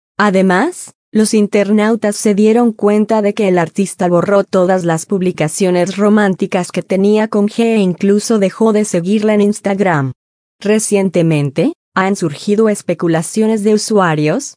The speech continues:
que creen que Karol G y Yailin se han estado enviando indirectas a través de publicaciones. La colombiana publicó por primera vez una foto en la que aparecía disfrutando del sol y leyendo un libro titulado Mujeres que corren con lobos.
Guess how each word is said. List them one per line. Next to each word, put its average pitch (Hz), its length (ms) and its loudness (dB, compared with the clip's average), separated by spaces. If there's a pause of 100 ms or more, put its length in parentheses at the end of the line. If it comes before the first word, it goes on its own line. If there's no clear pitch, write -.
que 160 140 -4
creen 220 340 0
que 180 140 -4
Karol 190 340 0
G 190 260 0
y 170 80 -2
Yailin 202 440 2
se 202 100 -2
han 196 120 2
estado 190 500 0
enviando 180 520 0
indirectas 180 680 0
a 170 80 -2
través 170 440 -2
de 190 100 -2
publicaciones. 180 1080 -2 (460)
La 220 220 2
colombiana 180 640 0
publicó 208 560 0
por 220 200 -2
primera 190 500 0
vez 196 280 0
una 185 180 0
foto 196 360 -2
en 180 100 0
la 170 100 -2
que 180 120 -2
aparecía 190 680 -2
disfrutando 190 680 -2
del 156 180 0
sol 202 320 0
y 214 60 2
leyendo 190 480 2
un 202 100 2
libro 208 300 2
titulado 170 720 0
Mujeres 208 560 0
que 160 140 -4
corren 185 340 2
con 220 240 0
lobos. 156 480 0